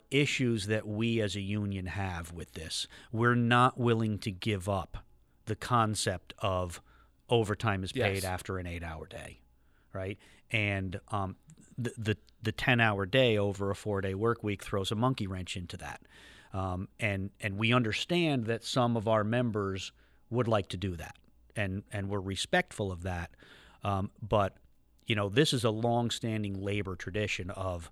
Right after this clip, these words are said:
Speaker 1: overtime gets paid after eight hours in a day, and we don't know how to, um, we don't know how to reconcile that with a four,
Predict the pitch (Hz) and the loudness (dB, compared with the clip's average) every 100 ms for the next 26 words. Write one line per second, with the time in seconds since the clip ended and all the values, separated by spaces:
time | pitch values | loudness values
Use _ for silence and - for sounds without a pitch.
0 | - _ - 113 92 110 87 90 - - | -20 _ -2 0 -2 -6 -6 -6 -8 -6
1 | 95 90 90 - 90 87 87 85 87 90 | -6 -6 -8 -8 -8 -6 -8 -8 -10 -10
2 | 87 110 104 90 87 - - 101 98 110 | -4 0 0 -2 -8 -12 -12 -6 0 0
3 | 98 101 104 101 98 92 92 90 85 82 | 0 -2 -4 -2 -2 -2 -6 -8 -8 -10
4 | 87 - - - - - 120 131 123 120 | -12 -16 -20 -20 -10 0 2 2 2 4
5 | 120 123 90 - 60 - - - _ _ | 2 0 -4 -8 -10 -14 -16 -18 _ _
6 | _ - 117 101 - 95 95 95 | _ -2 0 0 0 0 2 0